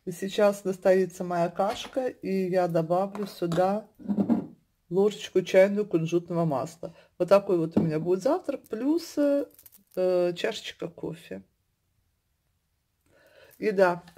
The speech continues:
я с сегодняшнего дня, вот сейчас прочитаю инструкцию, хочу начать принимать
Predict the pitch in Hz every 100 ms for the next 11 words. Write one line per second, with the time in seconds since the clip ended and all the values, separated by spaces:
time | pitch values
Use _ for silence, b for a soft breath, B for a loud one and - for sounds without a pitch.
0 | b b 180 202 208 - 190 202 185 190
1 | - 185 180 220 262 - 180 175 175 175
2 | 175 175 170 165 240 254 - 175 180 175
3 | 196 185 185 180 - 185 180 175 170